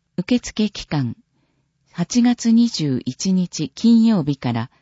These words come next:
九月九日水曜日。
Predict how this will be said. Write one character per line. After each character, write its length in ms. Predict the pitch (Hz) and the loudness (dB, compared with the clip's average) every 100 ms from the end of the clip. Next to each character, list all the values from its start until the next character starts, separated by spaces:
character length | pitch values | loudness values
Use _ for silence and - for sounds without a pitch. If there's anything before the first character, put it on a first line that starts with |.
| _ _ _ | _ _ _
九 100 | - | 2
月 300 | 240 196 - | 2 2 -4
九 160 | - 131 170 | -12 -8 -2
日 340 | 165 160 147 - | -2 -2 -6 -8
水 340 | - - 208 202 | -8 -2 -2 0
曜 240 | 196 131 | -2 -2
日。 200 | 110 - | -6 -10